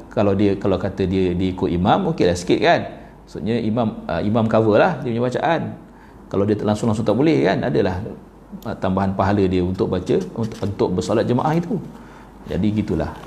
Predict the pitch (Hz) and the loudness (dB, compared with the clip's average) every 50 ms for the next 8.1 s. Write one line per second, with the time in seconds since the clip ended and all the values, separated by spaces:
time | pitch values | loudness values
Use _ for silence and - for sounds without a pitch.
0 | - 117 104 104 104 - - - - 80 98 98 104 101 110 131 139 170 175 - | -6 -2 -2 0 0 -2 -2 0 0 0 2 2 2 2 2 2 2 2 0 -4
1 | - - - - - - - - - - - - 104 113 135 175 170 - - - | -10 -14 -16 -16 -16 -16 -16 -18 -20 -18 -6 0 4 4 4 4 2 -2 -6 -12
2 | - - - - 71 80 85 90 - 107 95 92 - - 110 104 - 107 107 101 | -14 -16 -12 -8 -6 -6 -6 -2 -2 -2 -2 -2 -2 -2 -2 -2 0 -2 -4 -2
3 | - - 101 101 101 107 - 101 139 147 139 143 131 110 101 117 127 123 - - | 0 0 2 2 0 0 0 0 0 0 -2 0 2 2 2 2 2 0 -2 -2
4 | 117 107 98 - - - 90 87 87 87 - 90 - - 131 120 110 107 101 95 | -2 -2 -2 -2 -2 -2 0 0 0 -2 -4 -4 -2 0 -2 -2 0 -2 0 0
5 | 98 117 135 143 135 - - - - - - - - - - 98 101 107 104 101 | 2 2 0 0 -4 -6 -8 -12 -16 -18 -18 -20 -20 -6 -2 0 0 2 2 2
6 | 98 98 98 95 95 95 95 98 101 101 98 98 95 92 90 - 85 87 98 95 | 0 0 0 0 0 2 2 2 0 0 0 -2 -2 -2 -2 -4 -4 -4 -4 -4
7 | 110 110 - 117 110 101 104 113 139 147 147 151 160 123 107 107 104 143 190 214 | -4 -4 -2 -2 0 0 4 4 4 4 4 4 4 4 4 2 0 0 -2 -4
8 | - | -10